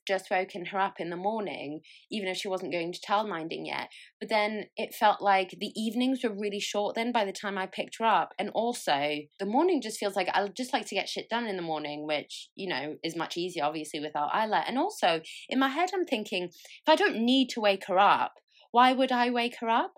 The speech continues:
So, yeah, yesterday I did need to wake her up for childminding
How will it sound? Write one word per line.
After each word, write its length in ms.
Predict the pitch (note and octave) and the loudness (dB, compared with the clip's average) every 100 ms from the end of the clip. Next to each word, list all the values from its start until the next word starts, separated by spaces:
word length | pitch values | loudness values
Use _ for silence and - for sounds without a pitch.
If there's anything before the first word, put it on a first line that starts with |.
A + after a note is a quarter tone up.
| _ | _
So, 960 | - - A#3+ A#3+ A#3+ A#3+ A#3+ A#3+ B3 - - | -14 -2 4 6 8 6 4 4 2 -4 0
yeah, 180 | C#4+ B3+ | 6 6
yesterday 380 | A#3 B3+ B3 G#3+ | 6 0 2 2
I 100 | F#3+ | 2
did 180 | G#3 | 0
need 160 | G#3 G3+ | -2 -6
to 100 | - | -4
wake 200 | F3 E3+ | -4 -2
her 80 | F#3 | 2
up 220 | D3+ G#3 | 2 2
for 60 | - | -2
childminding 800 | G3 E3 D#3 D3+ D#3 D3 F#3+ | -4 -4 -4 -6 -4 -6 -6